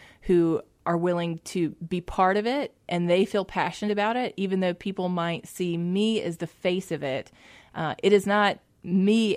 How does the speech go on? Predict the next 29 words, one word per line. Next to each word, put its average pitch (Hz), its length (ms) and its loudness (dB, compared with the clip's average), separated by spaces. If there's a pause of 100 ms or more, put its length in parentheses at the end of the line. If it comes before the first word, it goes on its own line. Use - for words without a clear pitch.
out 175 240 0
there 170 220 0
doing 175 340 0
all 175 160 -2
of 170 120 -6
this - 140 -4
stuff. - 440 -4 (140)
I'm, 180 420 -2
I'm 175 140 -2
doing 214 380 0
it. 170 140 -2
I'm 175 160 -4 (260)
speaking 220 360 0
to 202 80 0
a 190 80 4
Rotary 190 420 2
Club 156 440 -2
because 180 340 0
somebody 185 280 -2 (100)
in 226 160 2
that 285 180 0
Rotary 156 340 0
Club 160 560 -2
said, 170 380 0
"Hey, 175 480 -2 (220)
I 247 80 0
heard 240 200 4
this 180 140 0
presentation. 160 920 -2